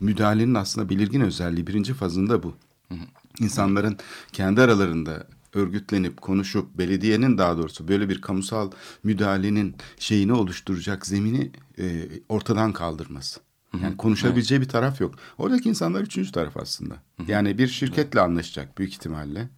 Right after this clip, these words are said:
Speaker 1: belediye ya da kendi şirketini kuracak.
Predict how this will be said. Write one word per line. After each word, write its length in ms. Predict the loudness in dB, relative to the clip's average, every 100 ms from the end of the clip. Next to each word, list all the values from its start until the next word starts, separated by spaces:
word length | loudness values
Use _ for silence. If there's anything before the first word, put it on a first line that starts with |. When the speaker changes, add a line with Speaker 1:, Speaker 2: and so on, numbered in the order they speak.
| _
Speaker 1:
belediye 460 | -4 -4 -4 -6 -8 -12 -8
ya 100 | -2
da 80 | 0
kendi 260 | 2 0 0
şirketini 480 | -4 -8 -8 -10
kuracak. 420 | -10 -6 -4 -4